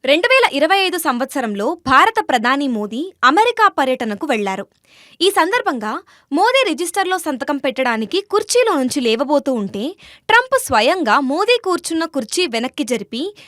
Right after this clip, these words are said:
మోదీకి సహాయం కలగజేశాడు. ఈ సంఘటన అక్కడ అందరినీ ఆశ్చర్యపరిచింది. సాధారణంగా అమెరికా అధ్యక్షులు అంత ఉదారంగా ఉండరు. అయితే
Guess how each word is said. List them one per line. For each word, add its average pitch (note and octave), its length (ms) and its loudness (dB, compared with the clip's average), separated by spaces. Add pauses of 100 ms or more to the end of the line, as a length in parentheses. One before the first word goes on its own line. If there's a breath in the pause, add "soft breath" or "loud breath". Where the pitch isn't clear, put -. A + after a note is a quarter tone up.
(140)
మోదీకి G#4 480 2
సహాయం D#4 460 0
కలగజేశాడు. G#3 680 -4 (680 soft breath)
ఈ F4 100 4
సంఘటన E4+ 480 2 (220)
అక్కడ F#4+ 240 2 (100)
అందరినీ E4 580 2
ఆశ్చర్యపరిచింది. A3+ 840 -4 (600)
సాధారణంగా C4+ 680 2 (400 soft breath)
అమెరికా A#4 460 4
అధ్యక్షులు C4 680 -2
అంత F4+ 220 0 (100)
ఉదారంగా C4 580 -2
ఉండరు. A3+ 320 -4 (540)
అయితే A#3 440 -6